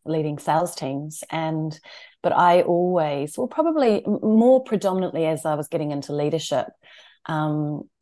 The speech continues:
suffered from imposter syndrome, but I didn't know what it was at the time. I just felt, thought, I really thought that I was just there purely on luck, and that people didn't really know that I wasn't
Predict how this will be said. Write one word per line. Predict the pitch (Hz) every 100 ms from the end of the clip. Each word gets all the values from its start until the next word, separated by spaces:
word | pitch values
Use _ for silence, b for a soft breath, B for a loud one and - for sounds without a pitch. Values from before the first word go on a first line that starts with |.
| - - 202
suffered | - - - _ 165 170 170 151 -
from | 190 139
imposter | 139 139 175 -
syndrome, | - 165 151 160
but | 262
I |
didn't | 254 190
know | 156
what | 147
it |
was | 170 190
at | 170
the | -
time. | 135 139 175
I |
just | 175 156 -
felt, | 147 -
thought, | - 151 -
I | 156
really | 170 165 147
thought | 165 143 -
that | 143 - b b b b _ _ _ _ -
I | 180
was | 202 - - _ _ _ _ _ -
just | 165 139 - -
there | - 156 165 151 -
purely | - 175 151
on | 139
luck, | 135 190 294 - - _
and | - 156 151 143
that | - -
people | 170 160
didn't | 165 151 -
really | 156 147
know | 143 143
that | 135 - -
I |
wasn't | 139 139 143